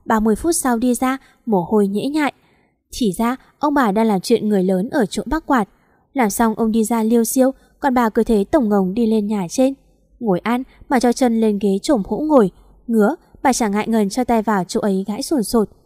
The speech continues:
Con dâu đưa mắt nhìn nhau, con trai cắm cúi ăn không nói tiếng nào. Văn hóa gia đình cũng từ đó mà ra, giỗ đổ thì bìm leo, nhà rột từ nóc.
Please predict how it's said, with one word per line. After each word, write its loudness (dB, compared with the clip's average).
Con 0
dâu 2
đưa 2
mắt -2
nhìn 0
nhau, -2
con -2
trai 0
cắm -4
cúi -2
ăn -4
không -4
nói -4
tiếng 0
nào. 0
Văn 4
hóa 0
gia 0
đình 2
cũng -8
từ 2
đó -2
mà 0
ra, 0
giỗ 0
đổ 4
thì -4
bìm -2
leo, -2
nhà -2
rột -4
từ 0
nóc. -4